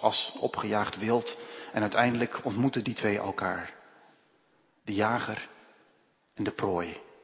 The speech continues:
En dan ontstaat er een gesprek tussen de whiskypriester en de luitenant. En dan zegt de whiskypriester,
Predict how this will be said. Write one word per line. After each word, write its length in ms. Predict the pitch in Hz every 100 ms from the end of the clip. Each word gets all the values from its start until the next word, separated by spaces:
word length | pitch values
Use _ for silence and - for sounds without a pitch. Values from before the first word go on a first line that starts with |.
| - _ _ _ _ - _ _ -
En 100 | 101
dan 140 | 110
ontstaat 380 | 107 - 113 107
er 60 | 104
een 60 |
gesprek 400 | - - 131 135
tussen 280 | - 120 104
de 80 | 107
whiskypriester 760 | 135 - 127 - 135 127 131
en 120 | 123 113
de 80 |
luitenant. 560 | 117 117 123 131 120 101
En 100 | 104
dan 140 | 101
zegt 220 | 95 110 -
de 80 |
whiskypriester, 760 | 104 113 - - 110 - 104